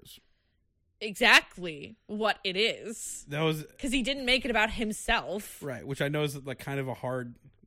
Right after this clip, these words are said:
Speaker 1: like, situation for him to comprehend as, as Mitch. But that is literally exactly what putting someone first is.
Speaker 2: And it's obvious that, like, Mitch has whatever this grudge is against Tack.
Speaker 1: Mitch does not like Tack.
Speaker 2: No, he doesn't. But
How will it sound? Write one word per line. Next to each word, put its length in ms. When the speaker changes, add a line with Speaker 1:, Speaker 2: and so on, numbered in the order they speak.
Speaker 1:
like, 200
situation 420
for 120
him 220
to 160
comprehend 680
as, 280
as 180
Mitch. 340
But 100
that 140
is 160
literally 560
exactly 460
what 180
putting 240
someone 260
first 360
is. 260
Speaker 2:
And 100
it's 140
obvious 720
that, 260
like, 220
Mitch 420
has 480
whatever 360
this 220
grudge 380
is 560
against 440
Tack. 540
Speaker 1:
Mitch 180
does 200
not 320
like 180
Tack. 340
Speaker 2:
No, 500
he 160
doesn't. 440
But 180